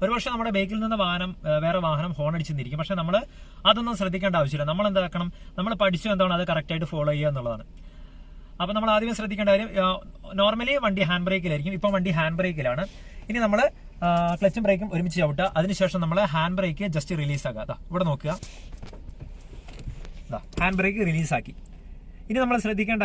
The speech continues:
കാര്യം, ഹാൻഡ് ബ്രേക്ക് റിലീസ് ആക്കി, ഞാൻ ക്ലച്ചും ബ്രേക്കിലും താങ്ങിയിട്ടുണ്ട്. ഇനി നമ്മൾ ഫസ്റ്റ് ഗിയറിലേക്ക് വണ്ടി ഇടുക എന്നുള്ളതാണ്. ദാ,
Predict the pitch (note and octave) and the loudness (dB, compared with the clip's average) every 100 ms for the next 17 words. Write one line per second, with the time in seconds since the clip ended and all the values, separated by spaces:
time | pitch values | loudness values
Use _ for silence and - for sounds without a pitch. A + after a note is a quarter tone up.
0 | F3+ D#3 E3+ A#3 - - F3+ G3+ G#3 G3+ | 4 4 2 -2 -4 -2 2 2 2 2
1 | F3 F3+ E3 D3+ G3+ D#3+ E3 E3 D3 G#3 | 2 2 2 0 -4 -2 -2 -2 -2 -2
2 | F#3 D#3 D#3+ F3+ D3+ D#3+ D3 C#3 G3+ E3+ | -2 -2 -2 -2 0 0 0 0 0 2
3 | F#3 E3+ G3+ - - - - - - F#3 | 2 4 2 0 -10 -16 -16 -4 0 0
4 | - A#3+ G3 F3+ F3+ G3 A#3 - E3+ E3+ | 0 2 4 4 2 2 0 -4 -2 0
5 | F#3+ F3+ F#3+ F3+ C#3 A2+ - - - - | 4 4 4 2 0 -4 -8 -16 -16 -16
6 | - - - - - - - - - - | -14 -12 -14 -16 -16 -16 -18 -18 -18 -18
7 | - - - - - - - - - A#2+ | -16 -18 -18 -16 -16 -14 -14 -14 -14 -12